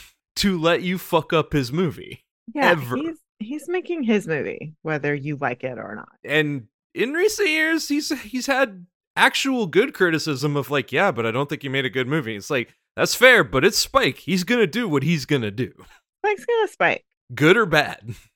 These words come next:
Speaker 2: Fair. Valid. Good for him.
Speaker 1: After its premiere at Cannes, the film caused a ton of controversy, mainly from continued white critics. The president of Universal, Thomas Philip Pollock, stood by the movie publicly.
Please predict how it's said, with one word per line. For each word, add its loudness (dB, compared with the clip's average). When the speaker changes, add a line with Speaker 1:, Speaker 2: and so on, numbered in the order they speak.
Speaker 2:
Fair. -2
Valid. -8
Good -8
for -8
him. -10
Speaker 1:
After 2
its 0
premiere 0
at -4
Cannes, -4
the 0
film 0
caused -2
a -2
ton -6
of -2
controversy, -10
mainly -6
from -8
continued -8
white -8
critics. -8
The 0
president -2
of 0
Universal, 0
Thomas -4
Philip -4
Pollock, -4
stood 2
by 4
the -4
movie -2
publicly. -10